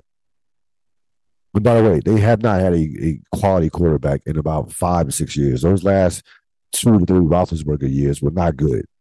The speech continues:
And they, frankly, right now, they don't have a quarterback. You have, you know, Pickett's hurt, and I don't think he's, I don't think he's that good. And Mason Rudolph is, is Mason Rudolph. I mean, what can you say? Miss-, you know, you, you talk about Mitchell Trubisky, like, they don't have a quarterback.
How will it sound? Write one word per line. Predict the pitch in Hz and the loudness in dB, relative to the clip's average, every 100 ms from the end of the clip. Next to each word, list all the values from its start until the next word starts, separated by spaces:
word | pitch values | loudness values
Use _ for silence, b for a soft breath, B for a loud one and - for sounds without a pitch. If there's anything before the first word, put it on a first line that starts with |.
| _ _ _ _ _ | _ _ _ _ _
And | 78 | 0
they, | 85 87 | 2 2
frankly, | - 101 95 82 | 2 -2 0 0
right | 80 78 | 0 0
now, | 82 71 | -2 -2
they | 78 | -2
don't | 78 | 0
have | 76 - | -2 -2
a | |
quarterback. | - 71 - 53 - | -2 -2 -2 -8 -8
You | - | -2
have, | 80 67 - | -2 -2 -6
you | - | -4
know, | - 104 - | -4 -4 -6
Pickett's | 92 80 67 | -2 -2 -2
hurt, | 85 78 - _ _ _ _ | 0 0 -2 _ _ _ _
and | - | -4
I | 85 | -2
don't | 85 | -2
think | 165 76 | -2 0
he's, | 92 87 69 64 50 - - | 2 2 0 -4 -8 -12 -4
I | 80 | -2
don't | 80 | -2
think | 78 71 | -2 -2
he's | 92 | 0
that | - 67 | 0 -2
good. | 60 65 71 - | -2 -2 -2 -4
And | 69 67 | -6 -2
Mason | 90 - 67 | -2 -2 -2
Rudolph | 78 95 71 67 62 | 0 2 2 -2 -4
is, | 69 69 - b b b b _ - | -4 -4 -8 b b b b _ -4
is | 82 | -4
Mason | 80 87 92 82 | 0 0 0 2
Rudolph. | 101 90 - | 2 2 -2
I | 80 | -4
mean, | 76 | -2
what | 82 | -2
can | - | -2
you | 78 | -4
say? | 78 80 57 - | 0 0 -2 -6
Miss-, | 69 90 - | -6 -6 -4
you | 78 | -6
know, | 65 | -2
you, | 80 85 _ | -2 -2 _
you | 85 | -14
talk | - 87 | -4 -2
about | 80 67 - | -2 -4 -4
Mitchell | 90 78 | -4 -4
Trubisky, | 73 - 90 87 - 80 | -4 -2 0 0 0 0
like, | 69 67 - - | 0 -2 -4 -2
they | 98 | 2
don't | 104 | 2
have | 90 73 | 0 -2
a | |
quarterback. | 78 78 123 - | -2 -2 -2 -8